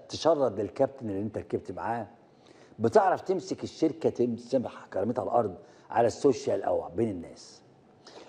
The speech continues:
لكن لو دي شركة تبع الجيش وحصلت مشكلة في السيسي، مثلًا السيسي مثلًا العفشة بتاعته وقعت. أنا بتكلم على السيسي اللي هو التاكسي.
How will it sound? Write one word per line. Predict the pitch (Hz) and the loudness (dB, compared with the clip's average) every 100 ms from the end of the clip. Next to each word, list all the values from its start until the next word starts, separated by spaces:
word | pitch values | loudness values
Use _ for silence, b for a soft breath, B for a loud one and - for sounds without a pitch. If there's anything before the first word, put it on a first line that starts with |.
| - | 0
لكن | 131 165 | 2 6
لو | 160 160 | 6 4
دي | 220 | 2
شركة | - 196 147 | 0 2 2
تبع | 139 127 | 2 0
الجيش | 87 82 80 - - - _ _ _ _ _ _ _ - | -2 -6 -10 -12 -20 -20 _ _ _ _ _ _ _ -10
وحصلت | 87 123 101 87 | -4 -4 -4 -6
مشكلة | 90 - - 147 - - - - - _ - | -8 -4 2 2 0 -16 -20 -20 -20 _ -8
في | - | -6
السيسي، | - 113 95 - - - - - - - - | -2 0 0 -2 -10 -14 -20 -20 -20 -20 -4
مثلًا | 127 143 110 95 - | 0 2 2 -2 -6
السيسي | - 135 117 104 | 0 2 2 0
مثلًا | 95 104 98 | -4 -2 2
العفشة | 104 104 | 0 0
بتاعته | - 101 107 | -2 0 4
وقعت. | 120 - - - - - - - - - - - - - - | 4 2 -6 -16 -20 -20 -20 -20 -20 -20 -20 -20 -20 -18 -2
أنا | 98 | 0
بتكلم | 87 - 120 104 | 0 4 4 4
على | 87 | -4
السيسي | - 135 - | 0 0 2
اللي | 104 | 2
هو | |
التاكسي. | 101 170 - - | 4 2 0 -16